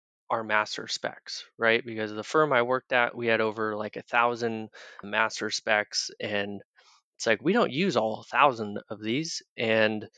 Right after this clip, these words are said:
but it takes too much time to go through and figure out what ones we need to update. So how can I understand,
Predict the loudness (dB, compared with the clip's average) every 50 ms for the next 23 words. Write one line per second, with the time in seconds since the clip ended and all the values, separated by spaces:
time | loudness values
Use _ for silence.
0 | _ _ _ 2 2 4 4 2 0 0 2 2 2 2 4 0 -2 -4 -2 0
1 | 2 4 4 4 4 2 0 2 2 2 2 2 2 4 6 6 6 6 4 2
2 | 4 4 4 4 2 0 -2 -2 -2 2 4 4 4 6 6 4 4 4 6 4
3 | 4 4 2 0 -2 0 0 0 0 2 2 4 4 2 _ 0 -2 -2 -2 -2
4 | -4 2 6 8 8 8 6 6 4 4 4 2 2 0 2 4 4 4 2 0
5 | 0 2 4 4 4 4 2 0 2 2 2 4 4 4 4 4 2 0